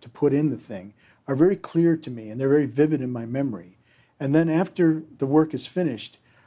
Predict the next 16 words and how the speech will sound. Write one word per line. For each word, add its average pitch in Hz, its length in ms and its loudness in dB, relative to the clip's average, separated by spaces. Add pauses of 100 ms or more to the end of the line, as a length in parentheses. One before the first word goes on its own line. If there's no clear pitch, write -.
(160)
I 147 80 2
don't 208 180 0
remember 156 340 4
that 139 220 -2
part 151 160 0
of 147 60 4
my 139 100 2
life 139 300 0
at 139 80 -2
all. - 360 -6 (460)
I 135 80 -2
can't 165 260 0
recall 180 360 0
those 120 240 -2
things 120 260 -2
anymore. 107 520 -6